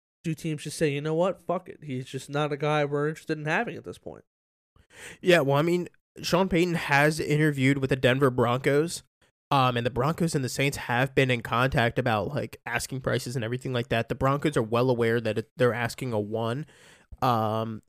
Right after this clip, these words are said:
Speaker 2: whether the Broncos actually give up that one or not is, uh, to be decided at this point. Their only one is the one that they got from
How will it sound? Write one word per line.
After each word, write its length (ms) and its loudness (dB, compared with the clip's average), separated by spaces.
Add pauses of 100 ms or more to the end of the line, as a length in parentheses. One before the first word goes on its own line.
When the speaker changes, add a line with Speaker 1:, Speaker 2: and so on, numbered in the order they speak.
Speaker 2:
whether 420 2
the 100 2
Broncos 600 2
actually 380 -2
give 580 -2
up 240 -4
that 220 4
one 320 -2
or 100 0
not 420 -4 (640)
is, 460 0 (220)
uh, 400 -2
to 80 -2
be 80 0
decided 360 0
at 100 -8
this 120 -8
point. 380 -2 (400)
Their 240 4
only 200 6
one 480 2 (120)
is 400 2
the 100 0
one 540 -2
that 140 0
they 140 2
got 460 0
from 800 -2